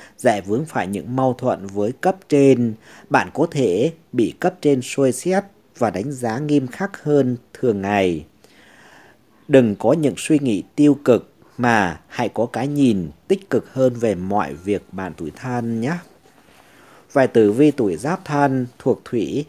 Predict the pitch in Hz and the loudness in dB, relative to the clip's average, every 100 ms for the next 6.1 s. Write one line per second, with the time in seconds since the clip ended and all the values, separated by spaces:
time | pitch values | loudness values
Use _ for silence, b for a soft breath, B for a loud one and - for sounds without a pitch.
0 | b b 117 104 139 156 139 131 87 - | b b -4 -2 0 0 0 -2 -6 -4
1 | 101 80 - 104 92 82 71 _ - 104 | -4 -4 -4 -2 -2 -6 -14 _ -8 -6
2 | 90 101 95 - B B B - 107 92 | -6 -2 -2 -4 B B B -2 0 2
3 | 135 135 120 95 87 92 131 135 131 120 | 0 2 2 0 -2 -4 -6 0 0 0
4 | 113 - - 120 98 110 95 80 135 b | -4 -10 -6 -6 -4 -6 -4 -4 -8 b
5 | b - 135 135 123 117 151 151 104 87 | b -2 4 4 2 0 0 0 0 0
6 | 147 | -2